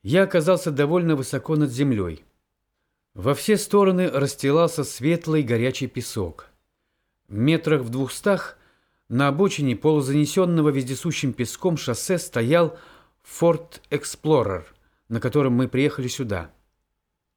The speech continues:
Около него маячила фигурка водителя. Я повернул голову в другую сторону.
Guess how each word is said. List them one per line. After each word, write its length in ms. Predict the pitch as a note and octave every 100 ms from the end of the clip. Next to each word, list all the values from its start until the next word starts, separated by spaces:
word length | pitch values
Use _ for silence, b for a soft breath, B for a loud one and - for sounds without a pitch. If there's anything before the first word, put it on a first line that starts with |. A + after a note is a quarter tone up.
| _ _ _
Около 260 | E3 E3+ D#3+
него 240 | D3 D#3+
маячила 400 | D3+ D3+ D3+ D3
фигурка 420 | B2+ A#2+ C#3+ -
водителя. 640 | C#3 C#3 G#2+ F2+ F2 D#2+ E2 _ _ _ _ _ _ _ _ _ _ -
Я 260 | G#2 D#3
повернул 460 | D#3 C#3+ C#3 C#3 A#2
голову 440 | F#3 F3+ E3+ D#3+ B B B
в 40 |
другую 300 | A#2+ D3+ D#3+
сторону. 600 | D3+ - B2+ F#2+ F2+ E2+